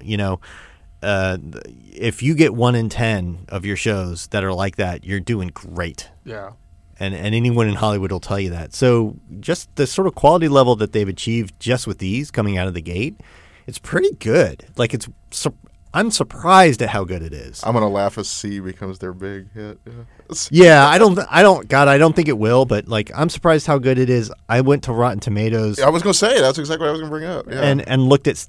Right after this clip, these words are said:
Speaker 1: stuff. Like, I've never seen a bigger gap between the, the critics' review
Speaker 3: Mm-hmm.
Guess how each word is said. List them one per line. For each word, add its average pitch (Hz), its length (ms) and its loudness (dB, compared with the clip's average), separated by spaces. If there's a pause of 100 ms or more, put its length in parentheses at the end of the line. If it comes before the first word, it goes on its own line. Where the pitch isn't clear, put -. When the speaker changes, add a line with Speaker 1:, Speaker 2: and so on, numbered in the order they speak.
Speaker 1:
stuff. - 320 -2
Like, - 300 -8 (640)
I've 131 140 2
never 160 280 2
seen 156 220 0
a 135 60 0
bigger 123 240 0
gap 107 480 0 (160)
between 120 420 -2
the, 110 140 -4 (180)
the 101 80 -8
critics' 147 460 0
review 160 400 0
Speaker 3:
Mm-hmm. 160 80 -6